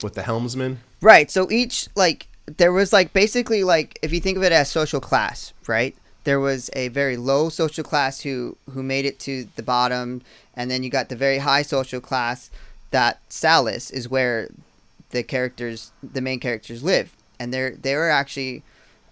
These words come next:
Speaker 2: um, they have this, like, special ability to, they have the special weapons, they have the better technology, um, <clears throat> and they had the better society according to,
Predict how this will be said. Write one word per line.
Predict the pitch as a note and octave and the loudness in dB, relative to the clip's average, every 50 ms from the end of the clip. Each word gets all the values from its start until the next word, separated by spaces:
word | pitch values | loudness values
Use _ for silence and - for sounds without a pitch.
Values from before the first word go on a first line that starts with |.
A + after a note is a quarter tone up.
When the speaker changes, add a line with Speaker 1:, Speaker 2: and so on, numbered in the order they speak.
| - - | -10 -6
Speaker 2:
um, | B2 A#2+ A#2 A2+ A2 A2 G2+ - - - - | -4 -4 -2 -2 -4 -4 -6 -12 -16 -10 -4
they | C#3+ D3+ E3 | -2 -2 0
have | E3 E3+ E3+ D#3+ C#3 | 4 4 2 4 2
this, | D3+ C#3 - - | 0 -4 -2 -2
like, | C3 G#2+ - | -4 -4 -4
special | - - - - _ _ - D#3+ D#3 D#3 - - D3+ C3+ C3+ B2+ A#2+ A#2 - - - - | -8 -14 -14 -16 _ _ -2 0 0 0 -2 -4 -4 -2 -2 -2 -4 -6 -8 -8 -10 -12
ability | C3 B2+ C3+ C3 B2+ B2+ A2+ A#2+ A#2 A2+ G#2+ | -10 -4 -2 -2 -2 -2 -2 -4 -6 -6 -8
to, | - - - B2+ A#2+ - - | -10 -10 -8 -8 -8 -6 -6
they | C3 | -4
have | B2+ C#3 C3+ B2+ | -4 -4 -2 -4
the | B2 | -6
special | - - - B2 A#2 - B2 A#2 | -8 -8 -8 -8 -8 -6 -8 -6
weapons, | A#2 D3+ F3 F3 F3 D#3+ D#3 D3+ | -2 -2 -2 0 0 -4 -4 -2
they | C#3+ C#3 | -4 -4
have | C3 A#2 A2+ | -4 -4 -8
the | A2 | -8
better | A2+ A#2 A2+ A2 | -8 -8 -8 -8
technology, | - - A2 - - C#3 D#3 E3 E3 E3 D#3+ D3+ C#3 D#3 D#3 D3+ D3 D3 D3 C#3 _ _ _ _ _ _ - - - | -10 -12 -12 -10 -6 -4 -2 0 0 0 -2 -6 -6 -4 -4 -4 -4 -4 -6 -10 _ _ _ _ _ _ -20 -16 -8
um, | - A#2 A#2 A#2 A2+ G#2+ - - - E3 E3 D#3+ D#3+ C#3+ A#2 - _ | -6 -4 -2 -2 -4 -6 -8 -10 -12 -10 -8 -6 -6 -8 -8 -12 _
<clears throat> | - | -10
and | B2 B2 A#2+ A#2+ | -6 -6 -6 -4
they | C3 C#3 | -4 -2
had | D3+ D3 C#3+ | -2 -2 -2
the | C#3 | -2
better | C3 D#3+ E3 D#3+ D#3 D#3 | 0 2 2 4 2 0
society | C#3+ - D3+ C3 - D3+ C3 A#2+ A2+ - F#2 | -2 -4 -6 -4 -2 0 0 2 0 0 -2
according | G#2 - - - D3 D3 C#3 C3+ C3 B2 | -6 -6 -4 -2 -2 -2 -2 -4 -6 -8
to, | - - C3 B2+ A#2+ A#2 A#2 - | -8 -8 -6 -6 -6 -8 -10 -12